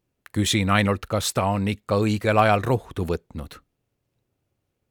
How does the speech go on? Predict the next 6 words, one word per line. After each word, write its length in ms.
Kui 260
ema 320
kümme 320
aastat 420
tagasi 400
suri, 460